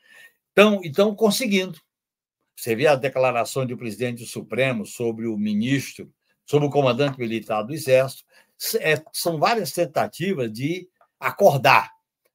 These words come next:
E essa experiência, Mônica e Valéria, a gente já viveu na transição de setenta e nove para oitenta e cinco, quando se pactuou na lei da anistia e na Constituinte, eu tava lá e presenciei isso e fui derrotado,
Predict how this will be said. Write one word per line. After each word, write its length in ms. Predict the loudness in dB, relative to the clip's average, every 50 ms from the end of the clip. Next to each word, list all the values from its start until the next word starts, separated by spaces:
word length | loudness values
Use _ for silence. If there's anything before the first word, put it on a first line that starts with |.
| _ _ _ _
E 140 | 4 6 6
essa 240 | 6 4 2 -2 -4
experiência, 720 | -4 -2 0 2 2 2 2 0 -2 -2 -4 -4 -4 -4
Mônica 420 | -4 -2 -2 -4 -4 -4 -6 -6 -4
e 60 | -2
Valéria, 320 | -2 0 0 2 0 0
a 40 | 0
gente 240 | -2 -2 -4 -4 -4
já 100 | -6 -8
viveu 580 | -6 -8 -8 -6 -4 -4 -4 -4 -6 -10 -12 -16 _ _ _ _ _ _ _ _ -4
na 160 | -2 -2 0
transição 640 | 0 0 0 0 0 -2 -6 -6 -2 -2 0 0 -2
de 100 | -4 -8
setenta 480 | -4 -4 -4 -4 -2 -4 -6 -6 -4
e 40 | -2
nove 200 | -2 -2 -2 -2
para 80 | -4 -4
oitenta 340 | -4 -4 -6 -8 -8 -6 -6
e 80 | -8
cinco, 300 | -8 -8 -8 -10 -10 -4
quando 180 | -4 -4 -2 -2
se 180 | -4 -6 -8
pactuou 760 | -6 2 2 2 2 2 -2 -6 0 2 2 2 2 0 -4 _ _ _ _ _ _ _ _ _ _
na 160 | 0 4 4
lei 180 | 6 8 6 6
da 120 | 8 6
anistia 760 | 4 4 4 0 -4 -4 -8 -8 -8 -4 0 2 2 2 0 -4 _
e 100 | -10 -6
na 200 | -4 -4 -4 -4
Constituinte, 920 | -6 -10 -10 -10 -8 -8 -8 -8 -6 -6 -4 -4 -6 -6 -8 -14 -20 _ _ _ _ _ _ _ _ _ _ _ -18
eu 100 | -16 -8
tava 300 | -4 -2 -2 0 0 0
lá 280 | 0 0 2 2 0
e 80 | 0 -4
presenciei 640 | -4 -6 -6 -4 -4 -6 -6 -6 -8 -8 -8 -6 -4
isso 300 | -4 -4 -4 -6 -10 -12
e 60 | -12
fui 180 | -10 -8 -6
derrotado, 640 | -6 -4 -6 -6 -6 -8 -6 -4 -4 -4 -6 -8 -14